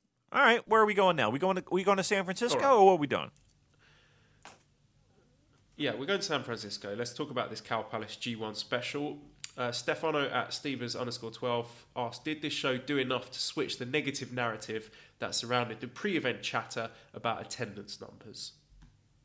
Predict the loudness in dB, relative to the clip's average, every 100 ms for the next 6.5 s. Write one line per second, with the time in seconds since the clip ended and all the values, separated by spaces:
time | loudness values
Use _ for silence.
0 | _ -10 -8 -10 -14 _ -20 -20 -20 -20
1 | _ 0 2 4 2 2 0 0 0 2
2 | 4 4 4 2 0 2 0 0 -4 -4
3 | -2 -2 4 4 4 4 4 6 4 2
4 | 2 0 0 -2 -4 -4 -6 2 4 4
5 | 0 -10 -4 0 2 0 0 4 4 4
6 | 0 0 -2 -6 -8